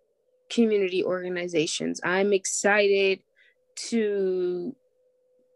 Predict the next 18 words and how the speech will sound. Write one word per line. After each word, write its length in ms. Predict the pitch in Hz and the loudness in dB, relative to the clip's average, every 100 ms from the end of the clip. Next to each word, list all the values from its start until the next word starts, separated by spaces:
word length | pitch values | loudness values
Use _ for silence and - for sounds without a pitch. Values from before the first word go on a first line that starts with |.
| _ _ | _ _
stand 380 | - - 277 302 | -8 2 4 4
up 100 | 294 247 | -2 -2
on 100 | 233 | -2
Soapbox 580 | 226 208 196 185 - | -2 -2 -2 -2 -4
and 100 | 190 | -4
make 180 | 196 202 _ _ | -4 -4 _ _
sure 400 | - - 196 190 | -8 -2 -2 -2
we 200 | 185 190 196 | -2 -2 0
have 380 | 190 185 180 190 _ 202 | -2 -2 -4 -8 _ -8
equity 560 | 202 185 180 175 165 | -4 -2 -2 -2 -4
and 260 | 165 170 170 - | -4 -4 -6 -4
social 520 | - - 196 - 180 | -2 2 2 2 -2
justice 600 | 180 175 - 190 180 - - - - | 0 -2 2 2 2 -2 -12 -18 -2
reform 600 | 190 - 185 175 165 170 - _ - | -2 0 -2 -2 -4 -6 -12 _ 2
in 120 | 190 | 2
this 140 | 180 | 2
community. 540 | - 185 170 165 175 170 175 | 2 2 2 2 0 0 0
I, 520 | 185 185 185 185 | 2 2 0 -2